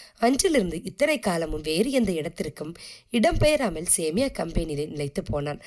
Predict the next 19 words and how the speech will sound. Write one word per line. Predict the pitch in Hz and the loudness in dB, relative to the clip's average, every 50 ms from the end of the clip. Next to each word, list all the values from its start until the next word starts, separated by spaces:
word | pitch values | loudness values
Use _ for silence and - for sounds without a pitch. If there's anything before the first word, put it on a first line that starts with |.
| - - - - - _ | -18 -20 -20 -20 -12 _
அந்த | - 240 285 262 339 320 | -2 0 2 2 2 4
ஒட்டுதலில் | 269 277 262 262 - 370 359 294 226 175 165 170 | 4 4 4 2 0 0 2 2 2 2 0 -2
அவனது | - 175 170 170 165 170 156 165 147 | -6 -4 -2 -2 -2 -2 -2 -2 0
ஓனரும் | 151 156 175 233 262 202 151 165 170 - - - - _ _ | 2 2 2 4 2 0 0 -4 -8 -14 -20 -20 -20 _ _
அவனிடம் | - 208 226 285 320 320 226 190 175 180 | 0 2 2 4 2 2 2 2 2 2
வேலையாட்களுக்கு | 156 156 180 247 302 302 254 214 185 - - 180 165 - - 156 | 2 2 2 2 2 2 0 0 -2 -2 -4 -4 -4 -4 -6 -4
மேலான | 151 151 170 226 214 170 151 147 143 | -2 0 2 2 2 0 -2 -4 -6
கூடுதல் | - 175 170 180 277 294 269 277 | -4 -2 0 2 2 2 0 0
அக்கறை | - - - - 147 147 | -4 -8 -6 -4 -2 -2
வைத்திருந்தார். | 156 160 143 139 - 180 165 147 139 151 151 - - _ - - - - - _ _ | 0 -2 -2 -2 -4 -6 -4 -4 -4 -4 -6 -8 -10 _ -20 -20 -20 -20 -20 _ _
அது | - - 254 262 262 240 | 2 2 4 4 4 4
தொழில் | - - 220 214 254 311 294 | 4 6 6 6 6 6 4
ரீதியான | 233 233 226 202 226 202 175 156 151 151 165 - - - - _ - | 4 4 6 6 4 4 2 0 -4 -6 -8 -12 -16 -20 -20 _ 0
சாணக்கியத்தனமாகவும் | - - 233 233 269 320 339 - 330 285 214 220 190 185 202 233 208 - 160 151 156 156 | 2 4 4 4 4 2 0 0 0 2 2 2 2 4 2 2 0 0 -2 -4 -4 -4
இருக்கலாம். | 147 135 - - 151 147 151 - - - - - - _ _ _ _ - | -6 -6 -6 -8 -8 -8 -8 -10 -14 -20 -20 -20 -20 _ _ _ _ -4
ஆனால் | - 240 302 330 311 269 254 254 240 | 0 2 4 4 4 4 2 0 0
செந்திலுடனான | - - 233 208 226 262 370 359 330 262 226 202 220 208 180 160 147 147 156 - - | 2 4 6 6 6 6 4 4 4 4 4 4 4 2 2 0 -2 -6 -6 -6 -6
அவர் | - 180 175 165 156 | -4 -2 -2 -2 -2
நெருக்கம் | 160 156 151 151 180 196 - 302 262 | -4 -4 -4 -4 -4 -2 0 0 0